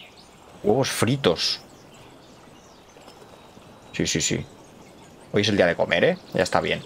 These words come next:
con la tontería. Em, vale.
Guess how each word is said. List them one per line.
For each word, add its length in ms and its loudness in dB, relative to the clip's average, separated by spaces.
con 120 0
la 60 2
tontería. 460 -2
Em, 760 2
vale. 200 2